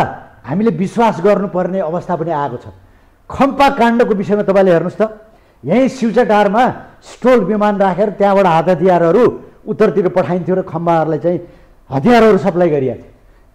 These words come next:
त्यो कारणले गर्दाखेरि पाँच, छ, सात महिना लाएर नेपाली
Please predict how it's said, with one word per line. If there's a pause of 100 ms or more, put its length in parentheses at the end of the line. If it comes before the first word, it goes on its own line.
त्यो
कारणले
गर्दाखेरि (640)
पाँच,
छ,
सात
महिना
लाएर
नेपाली